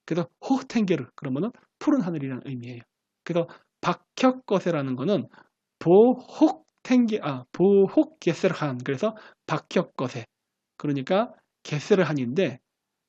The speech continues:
그 무당이라는 소리가 보호가 들어갔기 때문에, 이거 마찬가지죠. 아까 얘기했죠. 신라의 지배 계급은 종교 계급이라고. 근데 박혁거세란 이름만 봐도 벌써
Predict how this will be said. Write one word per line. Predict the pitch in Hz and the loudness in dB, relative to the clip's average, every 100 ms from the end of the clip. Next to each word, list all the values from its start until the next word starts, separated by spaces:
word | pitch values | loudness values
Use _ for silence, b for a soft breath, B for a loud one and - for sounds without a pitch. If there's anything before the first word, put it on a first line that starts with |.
| _ _ _ _ | _ _ _ _
그 | - 135 131 131 135 131 131 131 131 | -8 -4 -2 -4 -4 -6 -8 -10 -12
무당이라는 | 131 147 185 175 156 123 | -8 -2 2 2 0 -4
소리가 | 135 143 | -8 -8
보호가 | - 147 143 | -2 0 0
들어갔기 | 131 123 - | -4 -8 -12
때문에, | 110 113 - | -16 -14 -6
이거 | 165 | -4
마찬가지죠. | 131 - 139 139 202 | -4 -6 -6 -4 -6
아까 | 127 131 135 | -6 -6 -6
얘기했죠. | 127 123 220 254 254 _ _ | -6 -6 -4 -4 -8 _ _
신라의 | - 254 254 214 | -4 0 2 2
지배 | 208 160 147 | 0 0 0
계급은 | 131 151 151 | -2 -4 -6
종교 | 143 156 143 | -4 -4 -2
계급이라고. | 131 123 117 117 110 113 _ _ _ | -4 -6 -8 -12 -14 -16 _ _ _
근데 | - 160 | -4 -4
박혁거세란 | 160 - - 190 - 165 165 151 | -4 -8 -4 -4 -2 -2 -2 -2
이름만 | 156 180 170 151 | 2 4 4 2
봐도 | - 131 | -2 -4
벌써 | 165 123 - 247 | -4 -4 0 0